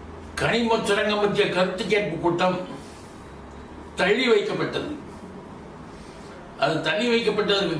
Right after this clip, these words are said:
காரணம், உச்ச நீதிமன்ற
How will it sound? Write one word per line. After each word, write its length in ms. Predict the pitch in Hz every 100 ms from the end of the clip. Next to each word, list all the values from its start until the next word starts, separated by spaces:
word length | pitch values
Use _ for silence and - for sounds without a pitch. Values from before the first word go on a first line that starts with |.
| 175
காரணம், 440 | 170 185 196 208 - - - - - - - - - - - - - - - - - - - - - - - 143
உச்ச 260 | - - 269
நீதிமன்ற 480 | 247 233 220 208 185